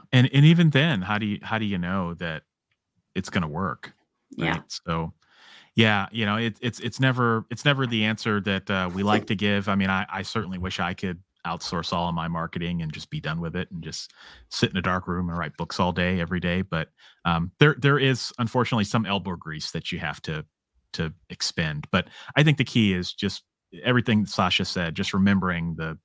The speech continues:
Speaker 1: the costs and your time and how valuable your time is, and just find, find the things that, that you can do that,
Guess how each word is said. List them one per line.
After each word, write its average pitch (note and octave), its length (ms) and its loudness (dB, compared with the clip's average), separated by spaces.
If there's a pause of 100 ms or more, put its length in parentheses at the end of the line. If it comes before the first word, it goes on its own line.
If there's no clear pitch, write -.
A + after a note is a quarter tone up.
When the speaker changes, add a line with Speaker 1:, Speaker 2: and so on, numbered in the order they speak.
Speaker 1:
the E2+ 80 -4
costs - 640 -2 (340)
and G2 140 6
your E2+ 160 2
time D#2+ 520 0 (320)
and - 80 -8
how F#2 100 -2
valuable E2+ 400 -4
your D#2 140 -6
time E2 320 -4
is, D2+ 340 -8 (380)
and D#3+ 80 10
just F3+ 160 6
find, C3+ 360 4
find D3+ 360 4
the B2 60 0
things A2+ 340 0
that, F#2+ 220 0 (320)
that - 180 -2
you G#2 80 0
can F2+ 140 4
do E2 180 0
that, D#2 200 -4